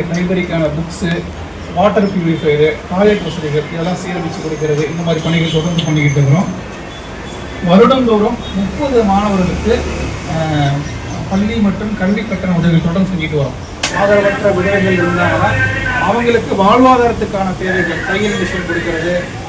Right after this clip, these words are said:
மாடுகள் வாங்கி கொடுக்கறது, ஆடுகள் வாங்கி கொடுக்கறது, அந்த மாதிரி பணிகள்லாம் தொடர்ந்து செஞ்சுக்கிட்டு இருக்கிறோங்க. ஒவ்வொரு வாரமும்,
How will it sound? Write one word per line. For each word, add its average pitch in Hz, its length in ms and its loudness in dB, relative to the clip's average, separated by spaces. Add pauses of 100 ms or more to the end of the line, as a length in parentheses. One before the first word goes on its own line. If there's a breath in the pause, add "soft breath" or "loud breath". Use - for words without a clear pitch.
மாடுகள் 202 440 6
வாங்கி 170 220 0
கொடுக்கறது, 165 480 -2 (240)
ஆடுகள் 190 360 0
வாங்கி 165 180 0
கொடுக்கறது, - 520 -2 (520)
அந்த 220 200 0
மாதிரி 233 320 2
பணிகள்லாம் 202 560 0
தொடர்ந்து 185 340 -2
செஞ்சுக்கிட்டு 160 380 -2
இருக்கிறோங்க. 147 400 -2 (840)
ஒவ்வொரு 233 720 0
வாரமும், 214 520 2